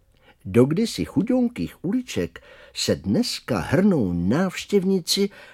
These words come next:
a žasnou, jak svět bývával krásný. Ba co více, kdo může, koupí si chudý domeček,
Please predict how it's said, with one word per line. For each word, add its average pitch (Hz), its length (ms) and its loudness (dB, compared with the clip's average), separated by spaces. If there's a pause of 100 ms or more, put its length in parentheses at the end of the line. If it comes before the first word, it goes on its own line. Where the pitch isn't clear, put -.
(120)
a - 200 -4
žasnou, 156 1000 2 (420)
jak 92 400 2
svět 120 460 -2
bývával 90 920 -2 (100)
krásný. - 1000 -4 (600)
Ba 92 120 0
co 80 260 -4
více, 80 600 -8 (300)
kdo 90 320 2
může, 87 640 -4 (680)
koupí 220 380 2
si - 180 -2
chudý 143 360 -4
domeček, 160 800 -2